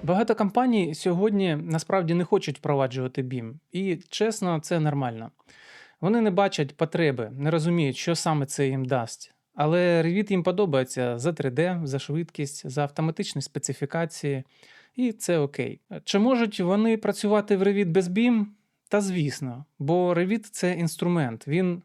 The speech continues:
може працювати як завгодно. Але результат залежить, е, не від іконки програми, а від того, як ви її використовуєте. Так, Revit створений під бім. Він, як то кажуть, бім-реді.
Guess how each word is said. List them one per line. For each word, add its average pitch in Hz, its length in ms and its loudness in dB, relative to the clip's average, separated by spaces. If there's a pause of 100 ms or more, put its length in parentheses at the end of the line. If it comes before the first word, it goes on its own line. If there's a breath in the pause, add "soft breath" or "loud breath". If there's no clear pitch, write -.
(100)
може 165 240 -2
працювати 156 560 -4
як 147 160 0
завгодно. 127 560 -4 (260)
Але 185 320 2 (360)
результат 208 640 -2 (120)
залежить, 190 640 0
е, 170 240 -2
не 170 160 -2
від 180 180 -2
іконки 190 400 -2
програми, 139 720 -2
а 156 120 -2
від 160 140 -4
того, 190 300 2
як 165 280 -2
ви 156 120 0
її 156 360 0
використовуєте. 135 960 -4
Так, 165 260 2
Revit 220 320 2
створений 196 680 2
під 170 220 -2
бім. 131 360 0 (160)
Він, 185 480 0
як 160 200 0
то 175 120 0
кажуть, 160 480 0 (100)
бім-реді. 147 680 0